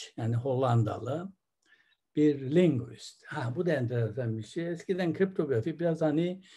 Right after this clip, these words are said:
linguistlerin, yani filoloji mi demek lazım, linguistlerin çalışmaları, dil bilimi çalışmaları. Çünkü hep böyle dille ilgili gibi gözüküyor ama bugün kriptografi,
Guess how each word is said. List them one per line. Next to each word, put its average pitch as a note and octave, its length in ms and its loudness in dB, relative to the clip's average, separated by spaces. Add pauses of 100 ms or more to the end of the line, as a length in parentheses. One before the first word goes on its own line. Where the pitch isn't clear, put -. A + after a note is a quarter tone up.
(360)
linguistlerin, D3+ 1300 4 (140)
yani A2 400 -4
filoloji C3 680 -2
mi B2 440 -2
demek G#2+ 340 -4
lazım, G#2+ 440 -6 (400)
linguistlerin D#3+ 640 6
çalışmaları, A2 720 -4
dil D3 240 0
bilimi C#3 320 -4
çalışmaları. B2+ 640 -8
Çünkü E3+ 280 -4
hep F#3 260 -2
böyle C#3+ 400 -2
dille D#3+ 300 4
ilgili A2 480 -2
gibi G#2 200 -10
gözüküyor G#2 600 -8
ama D3+ 180 -2
bugün C#3 220 -8
kriptografi, C#3 840 -8